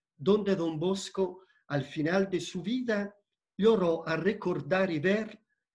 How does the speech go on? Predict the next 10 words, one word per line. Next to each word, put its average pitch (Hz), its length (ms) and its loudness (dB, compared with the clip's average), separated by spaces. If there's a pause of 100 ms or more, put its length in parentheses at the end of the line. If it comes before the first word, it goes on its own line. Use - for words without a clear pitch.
(100)
el 156 180 -2
sueño 220 680 0
de 160 120 -2
los 151 260 -4
nueve 165 380 -2
años 165 600 -4 (320)
que 151 140 -8
se 165 220 -6
había 151 280 -2
cumplido. 131 720 -10